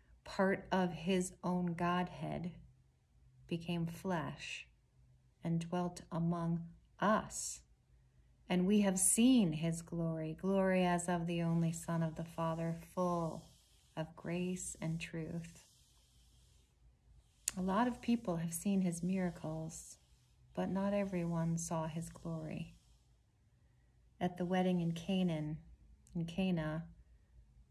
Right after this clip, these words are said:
the servants saw his miracle, but the disciples saw his glory. In the feeding of the five thousand, maybe up to twenty thousand people saw his miracle,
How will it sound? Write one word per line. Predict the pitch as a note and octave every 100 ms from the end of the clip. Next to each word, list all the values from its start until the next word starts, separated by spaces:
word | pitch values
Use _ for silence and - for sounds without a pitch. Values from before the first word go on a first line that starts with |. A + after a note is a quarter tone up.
| _ - -
the | F3
servants | E3+ G#3+ A3 E3 - - - -
saw | - - G3 G3+
his | F#3+ E3 E3
miracle, | C#3+ D3 D3 - E3 E3 E3+ - _ _ - - - _ _ _ _
but | E3
the | E3
disciples | E3 E3+ F3 F3+ F3 D#3+ E3 E3 - - _ -
saw | - E3+
his | E3 D#3+ -
glory. | F3 F3 D#3+ D#3+ - - _ - _ - - - - - - -
In | F#3+ F#3
the |
feeding | F3+ G#3 G3 F#3+
of | F3+ F#3
the |
five | F3+ F#3 F3+ F3 -
thousand, | F3 F3 F#3+ F#3+ F3 E3 E3+
maybe | F3+ G3 F#3 F3 E3 D#3+ D#3+ -
up | F3+ F#3 -
to | F3+
twenty | F3+ - - G3+ G3
thousand | G3 F#3+ F#3+ F#3 E3+ E3
people | - C4 A3+ D#3+ D#3+
saw | - F3 E3 E3
his | E3
miracle, | E3 E3+ A3+ F3 - D3+ E3+ -